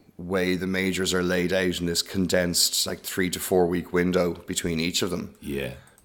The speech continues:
Speaker 1: You know, because the form is held even more over, you know, in that short period of time.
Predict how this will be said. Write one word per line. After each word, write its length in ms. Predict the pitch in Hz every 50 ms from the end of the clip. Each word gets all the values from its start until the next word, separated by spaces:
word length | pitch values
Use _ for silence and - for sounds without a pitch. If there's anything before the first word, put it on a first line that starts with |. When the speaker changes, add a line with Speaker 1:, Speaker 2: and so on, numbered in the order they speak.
| _ _ _ _ _ - -
Speaker 1:
You 140 | 104 117 110
know, 100 | 104 98
because 320 | 87 90 87 98 92 -
the 80 | 98 90
form 380 | - - 104 98 98 95 92
is 120 | 87 82 -
held 360 | - 98 92 92 92 90 87
even 260 | 87 85 76 87 85
more 420 | 82 82 85 85 90 92 92 92
over, 320 | 87 85 85 80 78 - -
you 80 | 92 92
know, 160 | 82 85 78
in 200 | - - 87 92
that 140 | 87 87 -
short 340 | - - - 85 87 85 -
period 280 | - 92 87 87 82
of 60 | 80 78
time. 320 | - 87 85 80 76 78